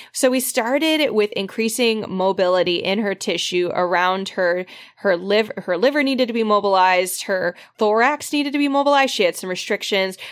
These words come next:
on the ligaments around her heart. Yes, we have ligaments around our heart. She didn't have heart problems, but she had restrictions in those ligaments. Um, we had to work with her neck,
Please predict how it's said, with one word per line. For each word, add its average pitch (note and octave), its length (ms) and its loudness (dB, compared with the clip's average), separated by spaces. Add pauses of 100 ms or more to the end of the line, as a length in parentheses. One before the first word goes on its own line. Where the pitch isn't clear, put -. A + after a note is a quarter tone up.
on F3+ 240 -2
the F3+ 100 2
ligaments G3 440 0
around F3 280 -2
her F#3 120 -4
heart. A#3 320 0
Yes, F3 220 -2
we E3+ 60 -4
have F3 100 0
ligaments G#3+ 360 0
around G3 160 2
our F#3+ 120 0
heart. F#3+ 300 0 (140)
She - 140 -4
didn't B3+ 160 2
have A3 160 2
heart A3 220 0
problems, B3 520 2
but F#3 140 -2
she G#3 100 -2
had F#3 100 0
restrictions F3+ 520 -8
in F#3 220 -8
those D#3 200 -2
ligaments. G3+ 480 -2 (320)
Um, F#3+ 220 2
we G3+ 80 2
had G3+ 80 2
to G3 60 -2
work F#3+ 200 -2
with G3 140 -4
her F#3+ 180 -4
neck, C4 480 0